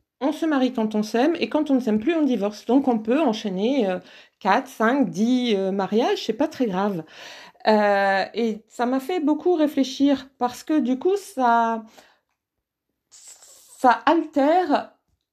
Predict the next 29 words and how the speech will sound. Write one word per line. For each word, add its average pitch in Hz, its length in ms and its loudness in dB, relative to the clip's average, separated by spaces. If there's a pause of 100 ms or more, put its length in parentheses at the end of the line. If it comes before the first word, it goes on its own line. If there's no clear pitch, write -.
(160)
euh, 220 280 -4
cette 240 260 -6
manière 302 260 2
de 254 80 2
penser 254 380 -2
altère, 254 540 0
en 220 100 0
fait, 269 320 -2 (160)
tout 339 160 2
ce - 120 -4
qui 247 300 -6
va 226 200 4
être 262 260 -2
sociologie 220 540 -2
de 226 80 0
la 202 80 0
famille, 226 460 2
sociologie 220 560 -2
du 220 120 -4
mariage. 196 640 -6 (600)
Euh, 202 420 2
c'est 214 320 -6
une 233 100 0
autre 277 240 -2
façon 262 560 0
de 226 140 0
voir 214 260 -2
les 220 100 0
choses. 196 460 -6